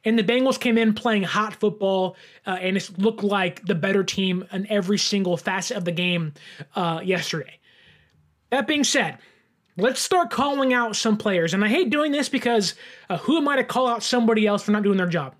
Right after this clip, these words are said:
right? I'm sitting here watching the game just like you, covering the team just like everyone else does, right? Who am I to call out Nick Bosa? Well, guess what? We're gonna start doing that now because this is a joke. Um,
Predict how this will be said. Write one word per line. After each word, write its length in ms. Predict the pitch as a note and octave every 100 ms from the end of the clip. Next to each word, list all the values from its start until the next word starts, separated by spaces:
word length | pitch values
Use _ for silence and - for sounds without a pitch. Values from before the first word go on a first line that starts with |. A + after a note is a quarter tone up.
| -
right? 260 | F#3 F#3 F3+ - - - -
I'm 200 | A3 C4
sitting 300 | - C#4 C4
here 180 | B3 B3
watching 400 | A3+ A#3+ A3+ B3
the 80 | A3
game 240 | A3 G#3+
just 240 | G3 G#3+ A3+
like 280 | F#3+ -
you, 380 | A#3+ A#3+ A#3 A3 - - -
covering 340 | B3 B3 A#3+
the 60 | A3+
team 400 | A3+ G#3+ G#3 - - - E3+
just 220 | A3 A3
like 120 | A3+ G#3+
everyone 280 | G#3+ G#3+
else 180 | G3 F3+
does, 380 | G#3 F#3+ F#3+ -
right? 320 | F#3+ F#3+ F#3+ - - -
Who 180 | - C#4+
am 80 |
I 100 | C#4
to 80 | B3+
call 180 | A#3+ A#3+
out 140 | A3
Nick 140 | G3 G3+
Bosa? 380 | G3 F3 C#3+ -
Well, 100 | G3
guess 240 | A#3 A3+
what? 200 | A3 E3+
We're 160 | A3 B3
gonna 140 | B3
start 220 | A#3+ A3
doing 220 | G3+ G#3+
that 120 | G3+ F3
now 160 | D3+
because 280 | D#3+ E3 E3+
this 140 | G#3 G#3
is 60 |
a 40 | G3+
joke. 380 | D#3+ - - - - - - -
Um, 420 | G#3 F#3+ E3+ D3+